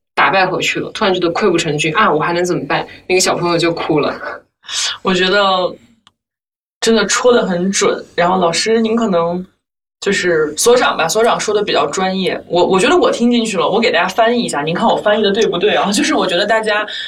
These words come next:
Speaker 2: 年轻人有焦虑，不要害怕，你在生活里面有压力，也不要害怕，时常问一问自己，那个非常本我的自己，你开不开心，你快不快乐，多关注一下自己的情绪，
Speaker 1: 对。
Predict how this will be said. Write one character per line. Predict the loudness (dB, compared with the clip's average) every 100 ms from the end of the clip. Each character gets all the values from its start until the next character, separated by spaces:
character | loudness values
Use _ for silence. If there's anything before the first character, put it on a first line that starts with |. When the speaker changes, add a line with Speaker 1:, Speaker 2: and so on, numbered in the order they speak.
| -6
Speaker 2:
年 | 0 2
轻 | 2 2
人 | 0 -2 -6 -18 -2
有 | 2 4
焦 | 4 2
虑， | 0 -2 0
不 |
要 | 2
害 | 2 -2
怕， | -2 -4 -4
你 | -2
在 | 0
生 | 0 2
活 | 2
里 | 0
面 | 0
有 | 0
压 | 0
力， | 0 -2
也 |
不 | 0
要 | 0 0
害 | -2
怕， | -4 -4 -6 -10 -6
时 | 0 2
常 | 2 0 0
问 | 0
一 | 0
问 | 0 0
自 | 0 -2
己， | -4 -6 -12 -10 0
那 | 2
个 | 2
非 | 2 0
常 | 0 0
本 | 0 2
我 | 2
的 | 0
自 | -4 -6
己， | -8 -10 -16 _ -6
你 | -4
开 | 0 0
不 |
开 | 0 0
心， | 0 0 -2
你 |
快 | -4 -4
不 | -4
快 | -2
乐， | 0
多 | 2 4
关 | 4 2
注 | 0
一 | 0
下 | -2
自 | -2
己 | -4
的 | -4
情 | -4 -6 -6
绪， | -4
Speaker 1:
对。 | -4